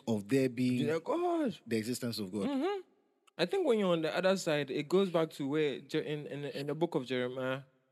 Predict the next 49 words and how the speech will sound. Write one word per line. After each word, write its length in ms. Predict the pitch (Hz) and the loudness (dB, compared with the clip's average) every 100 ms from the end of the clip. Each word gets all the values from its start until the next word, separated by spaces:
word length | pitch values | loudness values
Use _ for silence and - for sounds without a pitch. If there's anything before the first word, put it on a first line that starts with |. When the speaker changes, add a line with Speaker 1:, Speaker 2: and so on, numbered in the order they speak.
| _ _ - | _ _ -10
Speaker 2:
hmm, 120 | 123 98 - _ _ _ - | -8 -8 -14 _ _ _ -4
that 200 | 160 170 | -2 -2
thing, 180 | 147 131 | -4 -2
when 120 | 143 | 0
I 80 | 139 | 0
read 260 | 117 120 113 | 2 0 -2
it, 80 | 95 | -6
it 120 | 101 | -10
hit 240 | 101 - 120 | -10 -12 -14
me 120 | 113 | -14
so 300 | - 104 101 | -12 -12 -12
hard. 220 | 92 90 92 - | -14 -16 -18 -16
There 100 | 120 | -10
was 160 | 123 131 | -10 -10
a 20 | |
s-, 100 | 117 139 | -12 -12
a 100 | 135 | -6
section 320 | 160 151 156 | -6 -6 -8
in 80 | 113 | -4
Jeremiah 420 | 107 110 117 117 | -6 -6 -8 -6
where 160 | 113 110 | -6 -6
he 100 | 98 | -8
said, 200 | 107 95 - _ _ | -10 -10 -20 _ _
"These 220 | - 160 113 | -8 -8 -6
are 60 | |
scholars, 440 | - - 120 104 98 | -8 -4 -4 -4 -6
they 120 | 107 | -8
piss 340 | - 151 - | -8 -10 -10
me 160 | 135 127 | -10 -8
off. 300 | 107 107 - _ - 127 | -8 -12 -20 _ -12 -6
They 80 | |
know 200 | 135 185 - | 0 0 0
everything 720 | 160 147 117 127 156 - 147 135 | -2 -2 -6 -8 -8 -6 -6 -4
in 100 | 117 | -2
the 80 | |
world 240 | 113 123 117 | 0 2 0
except 640 | - - - 139 - - - _ _ _ - | -2 -4 -2 -4 -4 -18 -18 _ _ _ -12
their 100 | 107 98 | -12 -8
God." 220 | 117 98 - _ _ _ _ - | -6 -6 -8 _ _ _ _ -10
And 80 | 147 | -6
I 20 | |
was 140 | 175 | -2
like, 260 | 175 156 147 | -2 -2 -2
"Yo, 140 | 135 - _ - | -2 -4 _ -8
this 160 | 240 | -6
is 100 | 185 - | -6 -8
us." 280 | 127 - - - 605 107 | -12 -12 -12 0 0 4
Speaker 1:
Yeah, 140 | |
yeah, 80 | 151 | 4